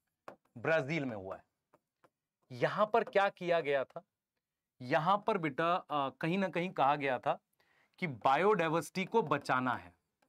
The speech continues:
बायोडायवर्सिटी को क्या करना है? कंजर्व करना है, बचाना है, ये बोला गया था। And सस्टेनेबल डेवलपमेंट करना है।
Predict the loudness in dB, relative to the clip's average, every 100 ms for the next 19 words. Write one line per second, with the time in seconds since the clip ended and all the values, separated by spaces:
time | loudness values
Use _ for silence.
0 | _ _ _ _ _ _ _ _ _ _
1 | 0 2 4 2 0 0 -2 -4 -4 0
2 | 0 0 0 -2 -4 -2 -2 -2 0 2
3 | 2 0 -2 -2 -2 0 2 2 2 0
4 | -4 _ _ _ -6 0 2 4 2 0
5 | -4 -12 -16 _ _ _ _ 0 0 0
6 | 0 0 0 -2 0 2 4 4 2 2
7 | 2 2 2 -2 -2 -8 -10 -16